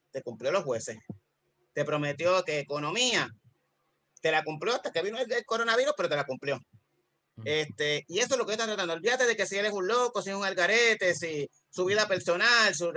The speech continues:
Speaker 1: comportamiento, olvídate de eso. Este, estaba leyendo un artículo ahí que hablaba sobre que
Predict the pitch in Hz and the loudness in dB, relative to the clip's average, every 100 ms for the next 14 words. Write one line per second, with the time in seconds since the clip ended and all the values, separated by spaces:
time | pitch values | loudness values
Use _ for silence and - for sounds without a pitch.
0 | 160 160 165 160 175 233 240 220 160 147 | -4 -2 -4 -2 -2 -2 -4 -4 -6 -8
1 | _ _ _ _ _ - 120 135 143 127 | _ _ _ _ _ -12 -4 -2 0 -2
2 | 107 92 - _ _ _ _ _ 147 151 | -4 -10 -18 _ _ _ _ _ -4 0
3 | 151 151 - 147 147 147 143 139 - _ | -2 -4 -4 -2 0 -2 -4 -6 -10 _
4 | - 110 110 _ _ _ - - 151 214 | -20 -20 -20 _ _ _ -10 -6 0 2
5 | 262 254 262 247 240 226 226 226 214 233 | 4 2 2 0 0 0 0 4 4 4
6 | 208 180 190 185 190 175 165 156 139 | 2 4 2 2 2 2 0 -2 -4